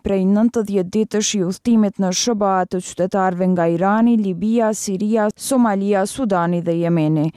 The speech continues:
Vetëm Iraku është hequr nga lista e urdhrit origjinal. Qytetarët nga gjashtë vendet që kanë viza të vlefshme lejohet të hyjnë në S B A. Gjithashtu, urdhri i ri i nënshkruar nga presidenti Trump më gjashtë mars,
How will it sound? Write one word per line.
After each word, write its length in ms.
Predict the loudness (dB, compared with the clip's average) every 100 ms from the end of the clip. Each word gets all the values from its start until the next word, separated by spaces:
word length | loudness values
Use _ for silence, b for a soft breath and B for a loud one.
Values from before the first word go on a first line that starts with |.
| B B -4
Vetëm 320 | -2 0 2
Iraku 480 | 2 2 0 0 0
është 260 | 0 -2 -2
hequr 260 | -2 0 2
nga 160 | 2 0
lista 540 | 0 -2 0 -2 0
e 160 | 0 -2 0
urdhrit 560 | 0 0 0 -2 -2 -2
origjinal. 640 | -2 -2 -2 -2 -2 -6 -12 B B B B -4
Qytetarët 640 | 0 0 2 0 0 0 2
nga 200 | 2 2 0
gjashtë 400 | 0 0 -2 0
vendet 320 | 0 0 -2
që 160 | -2
kanë 240 | 0 0 0
viza 240 | 0 0
të 220 | -2 -4 0
vlefshme 560 | 0 0 -2 0 2 2
lejohet 680 | 0 0 0 0 -2 -4 -8
të 180 | -2 -2 0
hyjnë 320 | -2 0 0
në 80 | 0
S 240 | 0 0
B 80 | 2
A. 260 | 2 0 -4 b b
Gjithashtu, 560 | -2 0 0 -2 0 0
urdhri 560 | 2 0 0 0 0 0
i 80 |
ri 120 | 2 0 2 2
i 80 |
nënshkruar 720 | 2 0 -4 0 2 2 2 0
nga 160 | 0
presidenti 640 | -2 -4 -4 -2 0 0 -2
Trump 400 | -2 0 0 0
më 220 | -2 0
gjashtë 400 | -2 -2 0 0
mars, 360 | 2 0 -6